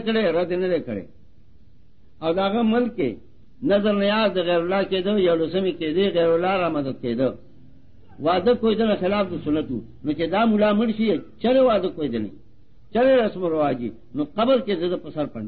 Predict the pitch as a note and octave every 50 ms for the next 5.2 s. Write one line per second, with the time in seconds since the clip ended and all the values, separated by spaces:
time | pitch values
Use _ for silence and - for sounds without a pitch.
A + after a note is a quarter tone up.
0 | G#2 - G#2 G2 F2+ F2+ - - - - - C3+ C#3+ D3+ D3+ A#2 A#2+ C#3+ C3 A2
1 | - F3 F#3 D3 G#2+ G2 G2 F#2+ - - - - - - - - - - - -
2 | - - - - - - - C3+ F#3 A#3 A#3+ A#3 A3 G#3 G#3 F3+ - F#3 G#3 A3
3 | A#3+ B3 B3 A3 F#3 G3 G3+ G3+ G3+ F3 - F#3 F#3+ F#3+ F#3+ G3+ E3 D3+ D#3+ E3+
4 | F#3 F#3+ F3 D#3 E3 E3 D#3 D#3+ E3 D#3+ - D3 C3 B2 - C#3 C3+ B2+ A2+ A2
5 | A2 A#2+ A2+